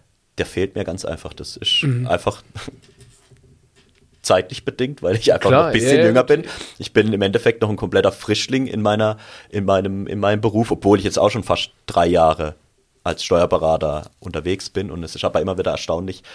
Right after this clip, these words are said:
Speaker 1: man lernt quasi wöchentlich, monatlich dazu. Und das ist halt bei uns einfach so ein Thema, wo ich auch für mich persönlich gesagt hab, ich glaub, da brauche ich einfach noch ein bisschen Zeit, weil ich das mir auch geben will, die Erfahrung zu sammeln.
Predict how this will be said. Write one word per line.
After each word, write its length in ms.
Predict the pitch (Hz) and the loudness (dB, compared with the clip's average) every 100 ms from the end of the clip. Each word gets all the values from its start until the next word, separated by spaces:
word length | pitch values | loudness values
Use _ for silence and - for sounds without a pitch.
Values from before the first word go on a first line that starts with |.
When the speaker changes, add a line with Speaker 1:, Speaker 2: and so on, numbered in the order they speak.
| - - | -20 -12
Speaker 1:
man 140 | 80 | -2
lernt 240 | 87 95 - | 0 0 0
quasi 580 | 90 90 87 87 - - | 2 2 0 -6 -8 -4
wöchentlich, 560 | 87 113 101 95 - | 2 2 0 -8 -6
monatlich 420 | 90 92 98 92 - | -4 0 0 -2 -8
dazu. 500 | - - 95 98 104 _ _ _ - | -6 -6 -8 -10 -12 _ _ _ -14
Und 220 | 82 87 | -10 -8
das 140 | - | -6
ist 100 | 98 | -4
halt 140 | 87 - | -4 -2
bei 80 | |
uns 240 | 67 85 - | -4 -6 -10
einfach 260 | 82 - | -12 -12
so 140 | - 78 | -12 -12
ein 40 | |
Thema, 320 | - 82 98 | -8 -6 -4
wo 60 | 90 | -2
ich 100 | 95 | 0
auch 60 | 101 | 0
für 100 | 113 | 0
mich 160 | 127 | -2
persönlich 380 | 104 - 110 - | -6 -4 -6 -6
gesagt 300 | - 123 - | -10 -12 -12
hab, 160 | - - - - - _ - | -14 -16 -20 -20 -20 _ -16
ich 140 | 101 | 0
glaub, 180 | 107 - | 0 0
da 80 | 92 | -2
brauche 320 | - 107 160 | 4 2 2
ich 120 | - | -2
einfach 180 | - 139 | -4 -4
noch 100 | 131 | -6
ein 40 | |
bisschen 220 | - - | -6 -10
Zeit, 300 | - 135 131 | 2 4 6
weil 160 | 107 101 | 4 2
ich 80 | - | 0
das 280 | 101 - 101 | -6 -6 -4
mir 180 | 98 | 2
auch 160 | 92 - | 0 0
geben 300 | 98 120 143 | -2 -2 -2
will, 180 | 147 151 | -4 -2
die 100 | - | -2
Erfahrung 400 | 104 98 98 95 | 2 2 2 -4
zu 80 | 95 | -8
sammeln. 380 | - 107 143 | -2 -2 -4